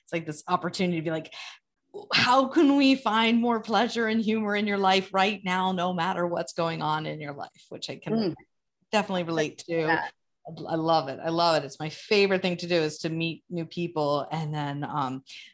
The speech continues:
Speaker 1: hold space for their stories and then just kind of figure out a way in, you know, once you get to talk to somebody, you find out what, what sparks them from childhood or what creativeness, uh, is, you know, just under the surface, different backdoor ways into the, uh,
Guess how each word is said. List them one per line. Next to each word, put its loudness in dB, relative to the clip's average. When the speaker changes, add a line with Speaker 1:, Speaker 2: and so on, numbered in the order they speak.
Speaker 1:
hold 2
space 2
for -4
their 2
stories 2
and -2
then -2
just -6
kind 0
of 0
figure 0
out 4
a 4
way 2
in, 0
you 0
know, 0
once -2
you -8
get -2
to -8
talk -4
to -10
somebody, -2
you -2
find 0
out 2
what, 0
what 0
sparks 0
them 0
from -4
childhood 4
or 2
what -4
creativeness, 0
uh, 4
is, -2
you -2
know, -2
just -6
under 0
the -4
surface, -4
different 0
backdoor 2
ways 2
into -4
the, -4
uh, -4